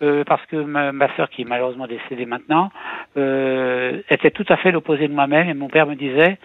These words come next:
On comprend pas, toi, bon, à la limite, tu fais une bêtise, bon, euh, t'as, t'as une remontrance, j'étais gamin à ce moment-là, euh, qui avait, on va dire, treize, quatorze ans. » Il dit, « Bon, toi, tu, tu comprends, ta sœur, il y a rien à en tirer, »,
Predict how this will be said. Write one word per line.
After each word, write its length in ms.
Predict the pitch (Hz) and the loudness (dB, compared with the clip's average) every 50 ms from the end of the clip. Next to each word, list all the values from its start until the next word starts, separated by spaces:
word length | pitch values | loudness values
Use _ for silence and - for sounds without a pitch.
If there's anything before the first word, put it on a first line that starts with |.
| - - - _ - | -18 -20 -20 _ -6
On 80 | 147 135 | -6 -2
comprend 340 | - 151 151 - - 143 127 | 0 -2 0 2 0 0 2
pas, 300 | - 165 170 190 214 - - - - - - _ - | 4 6 6 6 4 2 -4 -14 -16 -16 -18 _ -6
toi, 420 | - 175 175 175 170 160 139 110 92 104 113 | 0 4 6 6 6 6 4 2 -2 -10 -10
bon, 160 | 131 147 139 | -6 -4 -2
à 60 | 127 | -2
la 80 | 127 127 | -4 -4
limite, 300 | 127 131 143 143 143 - | -4 -4 -6 -6 -6 -8
tu 100 | - 117 | -12 -14
fais 160 | - - 120 | -12 -10 -8
une 80 | 123 | -4
bêtise, 400 | 120 131 127 - 151 147 147 131 104 104 101 _ _ _ - _ _ _ _ _ - | -2 -2 0 2 2 2 2 0 -2 -8 -12 _ _ _ -20 _ _ _ _ _ -6
bon, 220 | 127 123 120 120 120 117 | -4 -4 -4 -4 -4 -4
euh, 380 | 117 117 117 117 120 117 113 110 110 - | -4 -4 -4 -6 -6 -6 -8 -10 -6 -2
t'as, 200 | - 127 123 120 | 0 2 2 2
t'as 140 | - - 139 | 2 2 2
une 80 | 123 120 | 2 0
remontrance, 580 | 120 135 135 139 143 139 - 147 151 147 139 - - - - - - | -2 -2 0 0 -2 0 2 2 2 2 2 -2 -8 -16 -16 -18 -20
j'étais 180 | - - - 117 | -8 -4 -2 0
gamin 280 | 131 147 - - 175 | 2 2 4 4 4
à 40 | 147 - | 2 0
ce 60 | - 127 | -4 -4
moment-là, 340 | 131 151 170 185 180 151 - - - - - _ _ - | 0 4 6 6 6 4 2 -4 -14 -20 -20 _ _ -20
euh, 80 | 120 117 - | -20 -14 -8
qui 60 | - | -6
avait, 300 | 123 117 123 143 147 139 | -4 -2 -2 -2 -2 -2
on 60 | 127 120 | -2 -4
va 100 | 120 123 | -4 -4
dire, 160 | 127 127 - | -4 -6 -4
treize, 160 | - 143 127 - | -2 -4 0 2
quatorze 320 | - 131 - 143 123 120 139 | 0 0 2 0 0 4 4
ans. » 200 | 170 185 202 208 - - - - - - - - | 4 4 4 0 -6 -14 -14 -14 -14 -14 -12 -10
Il 100 | 123 123 | -8 -2
dit, « 280 | 123 143 139 131 143 - _ 202 - - | 0 0 0 0 -2 -8 _ -18 -16 -4
Bon, 240 | - - 147 147 | 0 2 2 2
toi, 240 | - - - 180 180 | 2 2 4 4 4
tu, 240 | 175 - 170 151 156 - | 2 0 -4 -6 -4 -4
tu 100 | - 180 | -4 -2
comprends, 520 | - - 156 147 - - 170 175 208 233 220 - - - - _ _ _ - | 0 0 -2 0 2 4 4 4 4 2 0 -8 -18 -20 -20 _ _ _ 0
ta 100 | 143 123 - | 0 2 4
sœur, 240 | - 170 175 190 - - | 6 6 6 6 4 0
il 60 | - | -2
y 40 | 135 | 0
a 40 | 139 | 2
rien 180 | 135 147 160 156 | 2 4 2 2
à 60 | 147 | 0
en 40 | 139 | -2
tirer, », 320 | - - 120 - - - | -6 -6 -6 -6 -6 -8